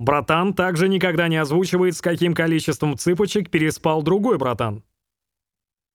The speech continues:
Статья сорок девятая. На вопрос «Тебе помочь?» братан должен автоматически отвечать «У меня всё в порядке», независимо от того,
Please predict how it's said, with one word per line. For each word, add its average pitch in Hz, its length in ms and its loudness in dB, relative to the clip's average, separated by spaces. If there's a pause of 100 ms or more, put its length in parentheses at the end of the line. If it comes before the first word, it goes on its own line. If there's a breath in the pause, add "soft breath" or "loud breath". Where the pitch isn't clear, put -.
(640)
Статья 185 680 -2
сорок 254 580 -2
девятая. 156 840 -2 (420)
На 156 120 0
вопрос 180 580 -2
«Тебе 139 260 0
помочь?» 160 380 -2 (640)
братан 202 420 0
должен 208 320 0
автоматически 190 720 -2
отвечать 175 640 0 (280)
«У - 60 -2
меня 160 320 0
всё 190 220 -2
в - 60 -8
порядке», 190 520 -4 (300)
независимо 160 800 0
от 127 80 -4
того, 170 360 0